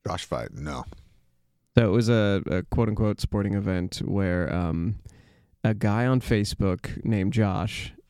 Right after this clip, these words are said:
Speaker 2: wanted to find out who the real Josh was, and he invited everybody named Josh on Facebook to a fight in Nebraska.
Speaker 1: To fight each other?
Speaker 2: Yeah.
Speaker 1: <laughs>
Speaker 2: A, a battle of supremacy, if you will.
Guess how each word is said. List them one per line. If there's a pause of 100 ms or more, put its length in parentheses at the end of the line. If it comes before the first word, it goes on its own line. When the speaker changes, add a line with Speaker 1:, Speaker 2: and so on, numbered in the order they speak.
(140)
Speaker 2:
wanted
to
find
out
who
the
real
Josh
was, (840)
and
he
invited
everybody
named
Josh
on
Facebook
to
a
fight
in
Nebraska. (840)
Speaker 1:
To
fight
each
other? (560)
Speaker 2:
Yeah. (360)
Speaker 1:
<laughs>
Speaker 2:
A,
a
battle
of
supremacy,
if
you
will.